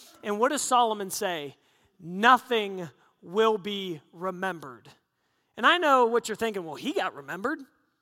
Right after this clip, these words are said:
He, I mean, we're talking about him a couple thousand years later, right? Like, he got remembered. What he is saying is that this meaningless pursuit that he was after, what's he do? He lists his senses,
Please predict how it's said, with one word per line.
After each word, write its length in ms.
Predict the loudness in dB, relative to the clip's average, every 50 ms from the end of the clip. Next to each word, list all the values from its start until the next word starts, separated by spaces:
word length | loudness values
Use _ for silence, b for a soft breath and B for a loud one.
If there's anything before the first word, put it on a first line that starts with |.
| _ _ _ _ _ _ _ _ _ _ _ _
He, 180 | -4 -2 2
I 80 | 2 2
mean, 180 | 2 2 -2 -2
we're 80 | -2
talking 260 | 0 2 2 2 2
about 200 | 4 4 4 4
him 460 | 2 0 -2 -2 -2 -2 -4 -6 -8 -8
a 20 | -6
couple 220 | -4 -4 -4 -4
thousand 400 | -2 0 0 0 0 0 -4 -6
years 180 | -6 -6 -4 -2
later, 280 | -2 0 0 0 -2
right? 240 | 0 2 0 2 2
Like, 160 | 0 -2 -2
he 160 | -2 -4 -4 0
got 240 | 0 0 -2 -2
remembered. 480 | -4 -6 -4 -4 -4 -4 -2 -4 -4 -6 B B B B B B
What 160 | B -2 -2 0
he 160 | 0 0 0
is 120 | 0 0
saying 420 | -2 -2 -2 0 0 0 -2 -2 -4
is 120 | -4 -2
that 260 | -2 -2 -2 -2 -2 -2
this 200 | -4 -4 -4 -6 B B B B
meaningless 840 | -12 -8 -6 -4 -2 -2 -2 -2 -2 -2 0 0 0 0 -2 -4 -8
pursuit 680 | -12 -14 -10 -10 -10 -8 -8 -10 -8 -8 -8 -8 -6 -4
that 160 | -2 -2 -2
he 140 | -2 -4 -4
was 180 | -4 -4 -2
after, 340 | 0 0 0 0 -2 -6 -8
what's 220 | -6 -4 -4 -6 -6
he 100 | -8 -8
do? 300 | -6 -4 -4 -4 -4 -6 B B B B B B
He 160 | -4 -4 -2
lists 320 | -2 -2 -2 -2 -4 -4
his 140 | -6 -6 -6
senses, 840 | -6 -4 -4 -4 -6 -6 -8 -10 -10 -10 -12 -10 -10 -10 -10 -12